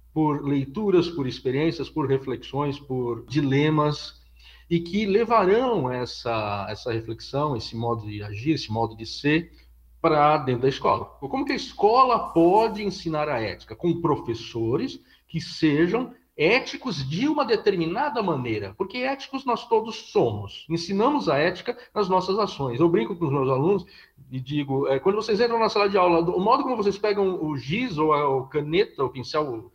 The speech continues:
de quadro branco, o modo como vocês abrem um livro, o modo como vocês olham pros seus alunos, tudo isso é expressão da sua ética, não é? Tem uma frase de um filósofo grego chamado Heráclito que diz assim, "O caráter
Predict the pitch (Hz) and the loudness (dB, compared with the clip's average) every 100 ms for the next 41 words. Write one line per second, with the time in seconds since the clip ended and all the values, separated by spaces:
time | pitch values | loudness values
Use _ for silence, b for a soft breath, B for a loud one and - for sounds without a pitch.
0 | _ _ 113 - 135 127 123 143 196 - | _ _ -10 0 2 2 0 2 2 2
1 | 143 170 190 196 156 143 123 196 185 180 | 2 2 2 0 0 -2 2 2 2 0
2 | 135 143 135 120 143 160 156 139 147 135 | 0 -2 -4 -4 -4 -4 -6 -8 -6 -6
3 | 117 156 156 - - 110 107 113 156 113 | -2 0 -2 -4 -10 -6 -6 -4 -6 -8
4 | _ b b 269 277 214 254 - 196 - | _ b b -2 0 0 -2 -2 -2 0
5 | 151 - 175 143 - 123 104 101 - - | -2 0 -2 -4 -4 -4 -2 -4 -6 -20
6 | - - _ _ _ _ - 101 123 143 | -20 -20 _ _ _ _ -8 -2 0 -2
7 | B B B B B B B B - 156 | B B B B B B B B 2 4
8 | 185 170 160 135 135 139 143 - 127 120 | 4 4 2 4 2 4 2 2 -4 -2
9 | 143 139 135 131 127 120 120 147 127 113 | -2 -2 -2 -2 0 2 2 2 -2 -10
10 | 110 123 127 123 - 117 120 113 - 143 | -14 -8 -6 -6 -6 -8 -8 -6 2 4
11 | 139 143 - 120 101 - - | 6 4 4 2 2 -2 -14